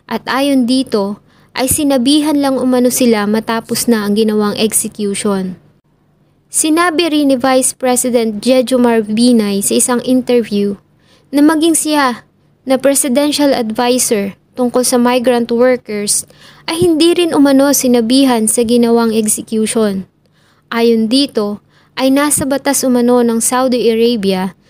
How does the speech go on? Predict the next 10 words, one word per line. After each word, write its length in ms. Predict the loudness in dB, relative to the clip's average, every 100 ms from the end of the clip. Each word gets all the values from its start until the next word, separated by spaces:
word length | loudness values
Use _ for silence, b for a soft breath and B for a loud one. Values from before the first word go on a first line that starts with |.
| b -4
na 160 | 0
hindi 400 | 2 2 0 0
ipaalam 720 | -2 -2 -4 0 0 0 -2
sa 160 | -2 0
nasasakdal 880 | 0 0 0 -2 -4 -6 -4 -4 -6
at 160 | -6 -2
maging 240 | 0 2 0
sa 160 | 0
embahada 640 | -2 0 0 -2 -2 0 0
nito 480 | -2 -4 -6 -6